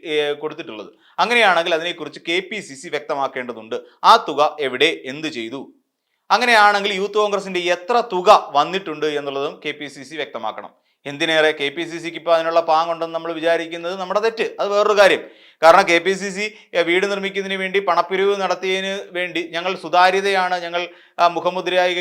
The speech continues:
കണ-, ഏ, കണക്കാക്കുന്നത് എന്നും പറഞ്ഞുകൊണ്ട് ഒരു ആപ്പ് വരെ തുടങ്ങിയിരുന്നു, ഒരു സിംഗിൾ വിൻഡോ ആപ്പ്. ആ സിംഗിൾ വിൻഡോ ആപ്പിൽ നിന്നും ഒരു കുന്തവും നമുക്ക് മനസ്സിലാവുന്നില്ല എന്നുള്ളതാണ് യാഥാർത്ഥ്യം.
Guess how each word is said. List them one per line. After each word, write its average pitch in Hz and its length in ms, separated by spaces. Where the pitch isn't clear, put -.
കണ-, 175 180
ഏ, 175 80
കണക്കാക്കുന്നത് 170 580
എന്നും 170 180
പറഞ്ഞുകൊണ്ട് 165 400
ഒരു 165 100
ആപ്പ് 202 320
വരെ 165 220
തുടങ്ങിയിരുന്നു, 123 480
ഒരു 170 160
സിംഗിൾ 180 320
വിൻഡോ 170 220
ആപ്പ്. 101 200
ആ 165 40
സിംഗിൾ 170 280
വിൻഡോ 202 200
ആപ്പിൽ 185 280
നിന്നും 170 220
ഒരു 202 140
കുന്തവും 185 380
നമുക്ക് 170 260
മനസ്സിലാവുന്നില്ല 156 640
എന്നുള്ളതാണ് 143 440
യാഥാർത്ഥ്യം. 127 460